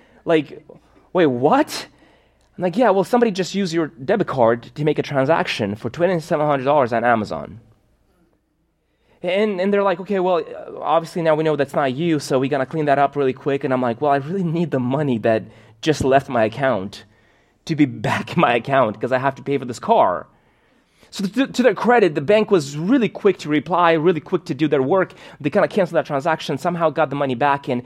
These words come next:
within, like, couple hours, the money was back in my account. But the worry didn't really leave. I'm like, "Okay, if they have my, whoever did this, right? If they have my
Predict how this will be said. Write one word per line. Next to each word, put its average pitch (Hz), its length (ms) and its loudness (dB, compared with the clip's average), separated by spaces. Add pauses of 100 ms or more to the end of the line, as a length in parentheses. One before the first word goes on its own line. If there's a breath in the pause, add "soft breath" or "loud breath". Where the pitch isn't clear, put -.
(240 loud breath)
within, 214 340 2
like, 175 240 0
couple 196 360 -4
hours, 123 520 2
the 147 100 -2
money 156 200 -2
was 131 120 -2
back 127 240 -4
in 131 40 -8
my 110 120 -6
account. 131 500 -6 (1160)
But 139 100 -14
the 156 80 0
worry 160 300 2
didn't 120 160 -4
really 107 180 -4
leave. 107 340 -8 (880 soft breath)
I'm 175 40 -4
like, 175 100 0
"Okay, 208 160 4
if 156 140 2
they 196 80 2
have 233 240 2
my, 170 400 0 (220 soft breath)
whoever 190 260 2
did 135 360 0
this, 92 280 -8
right? 123 280 0 (220 loud breath)
If 165 140 0
they 262 140 2
have 202 500 2 (260 loud breath)
my 156 400 2